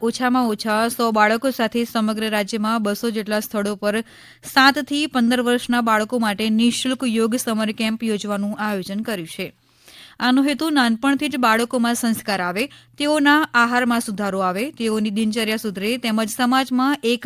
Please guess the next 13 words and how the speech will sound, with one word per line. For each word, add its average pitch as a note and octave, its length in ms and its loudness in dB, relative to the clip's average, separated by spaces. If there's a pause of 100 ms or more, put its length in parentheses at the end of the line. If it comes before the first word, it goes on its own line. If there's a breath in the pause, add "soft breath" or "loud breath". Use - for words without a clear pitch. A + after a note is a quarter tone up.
(120)
આદર્શ G#3+ 520 0
બાળક A3 380 2
તરીકે G#3+ 360 -4
તેઓ G#3 380 -4
ઉભરી A3 400 -4
આવે G3+ 320 -2 (320 loud breath)
અને C4 360 4
યોગ C#4+ 360 0
પ્રત્યે C#4 440 0
જાગૃત A#3 480 0
થાય A3 280 -2
તેવો G#3 300 -4
છે. F3+ 300 -8